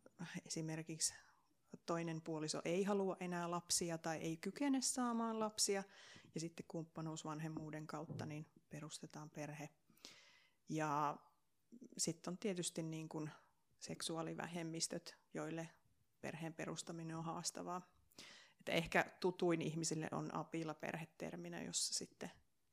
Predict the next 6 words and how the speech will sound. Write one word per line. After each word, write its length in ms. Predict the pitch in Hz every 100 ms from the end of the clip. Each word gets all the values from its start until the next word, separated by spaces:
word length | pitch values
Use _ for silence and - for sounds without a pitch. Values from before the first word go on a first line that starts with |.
| -
lesbopari 540 | 170 - 180 - 160 170
ja 100 | 165
homopari 480 | 170 147 - 170
perustaa 540 | 170 - 175 - - 170
yhteisen 480 | 165 - - - 185
perheen. 480 | 185 180 - 196